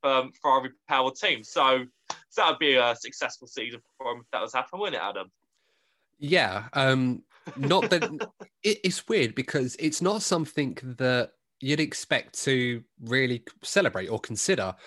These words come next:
Speaker 2: uh, Ferrari being the best Ferrari powered team. It almost goes without saying that the manufacturer should, by nature, be better than its customers.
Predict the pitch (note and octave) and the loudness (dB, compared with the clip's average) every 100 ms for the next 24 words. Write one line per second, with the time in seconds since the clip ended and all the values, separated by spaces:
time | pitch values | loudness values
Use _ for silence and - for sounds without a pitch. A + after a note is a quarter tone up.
0 | - - - A#2 - - G#2 G2 F#2 F#2+ | -20 -18 -6 -6 -6 -8 -2 -2 -2 -2
1 | G#2 B2+ A#2+ A2 G#2 A#2+ - A#2+ A2+ A2 | -2 0 0 0 -2 -2 -2 -2 0 0
2 | G#2+ A#2+ A#2 A2 - E3+ A#2+ B2 D#3 B2+ | 0 0 0 -2 -2 -2 0 0 0 0
3 | - C#3 A#2+ B2 A#2+ - C#3 A#2+ A2 G#2+ | 2 2 2 0 -2 0 0 0 -2 -4
4 | A2+ B2+ A2+ C3 B2+ - A2 - B2+ - | -2 -2 -2 -4 -4 -6 -4 -2 -2 0
5 | A#2+ A2 D#3 A#2 G#2+ G2+ A2 A#2 A2+ G#2+ | -2 0 -2 -2 -8 -8 -4 -2 -2 -4
6 | A2 - E3 C#3+ - F#2+ F#2 | -6 -4 -4 -4 -6 -10 -10